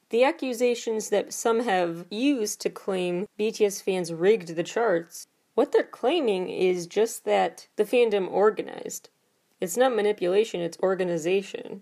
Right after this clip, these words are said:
So let's say your team is in a relay race. Random analogy, but bear with me.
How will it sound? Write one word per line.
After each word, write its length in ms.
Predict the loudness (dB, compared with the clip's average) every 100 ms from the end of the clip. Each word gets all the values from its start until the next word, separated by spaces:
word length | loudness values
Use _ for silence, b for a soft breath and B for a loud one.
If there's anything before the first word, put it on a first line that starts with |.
| _
So 220 | -4 0
let's 240 | 0 -2 -2
say 580 | 2 4 4 0 -6 -10 _ -4
your 320 | 2 4 2
team 460 | -4 -4 0 2
is 180 | 0 -2
in 180 | -2 0
a 120 | 2
relay 520 | 2 2 2 0 -2
race. 540 | -6 -6 -6 -10 -16 -18 _ _ 2
Random 340 | 4 4 2
analogy, 580 | 2 0 0 -2 -2 -2
but 220 | 0 0
bear 220 | 2 2
with 280 | 2 -4 -8
me. 240 | -14 -14